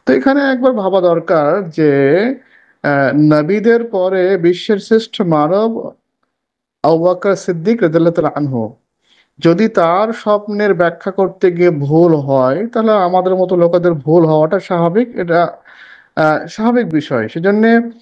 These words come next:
স্বপ্নের ব্যাখ্যাকেই চূড়ান্ত মনে করা উচিত নয়, স্বপ্নের ব্যাখ্যাকেই শরিয়ত মনে করা উচিত নয়। তবে, আহ, স্বপ্ন যেগুলি হয়, সেক্ষেত্রে স্বপ্ন,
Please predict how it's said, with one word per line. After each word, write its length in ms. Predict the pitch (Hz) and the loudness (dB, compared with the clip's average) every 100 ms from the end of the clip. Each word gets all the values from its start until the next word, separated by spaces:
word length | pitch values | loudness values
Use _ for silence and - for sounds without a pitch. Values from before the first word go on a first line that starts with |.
| - _ _ - | -20 _ _ -14
স্বপ্নের 500 | - 196 202 233 226 | -2 -2 0 0 2
ব্যাখ্যাকেই 680 | 180 - - 220 220 254 | 2 0 -4 -6 -2 -2
চূড়ান্ত 460 | 233 196 202 202 202 | 0 2 2 0 -2
মনে 360 | 196 170 175 180 | 0 0 0 0
করা 240 | 185 180 | 2 2
উচিত 360 | 160 156 190 180 | 2 0 -2 -4
নয়, 320 | 185 180 226 285 | -2 0 0 0
স্বপ্নের 420 | 190 175 185 175 | -2 -2 0 2
ব্যাখ্যাকেই 680 | 156 156 - 185 180 208 | 2 -2 -2 -4 2 0
শরিয়ত 420 | 202 180 170 190 196 | 0 0 2 2 0
মনে 220 | 165 165 160 | -2 0 2
করা 200 | 165 156 | 2 2
উচিত 340 | 143 143 156 147 | 0 -2 -4 0
নয়। 260 | 131 113 98 _ _ _ _ _ _ _ _ _ _ _ - - - - - | -2 -2 -6 _ _ _ _ _ _ _ _ _ _ _ -20 -18 -18 -18 -2
তবে, 500 | 180 214 254 254 254 _ _ _ _ _ | 2 4 4 2 -2 _ _ _ _ _
আহ, 260 | 151 143 - | -4 -2 -4
স্বপ্ন 480 | - 196 202 247 254 | -4 -4 -2 0 2
যেগুলি 320 | 254 240 240 | 2 2 2
হয়, 460 | 220 165 139 131 254 - _ _ _ _ _ _ | 2 2 0 0 -6 -10 _ _ _ _ _ _
সেক্ষেত্রে 800 | - 220 254 254 262 240 240 240 240 - - - | -4 0 0 0 0 2 2 0 -4 -8 -16 -8
স্বপ্ন, 520 | 196 190 208 208 | -4 -2 -2 0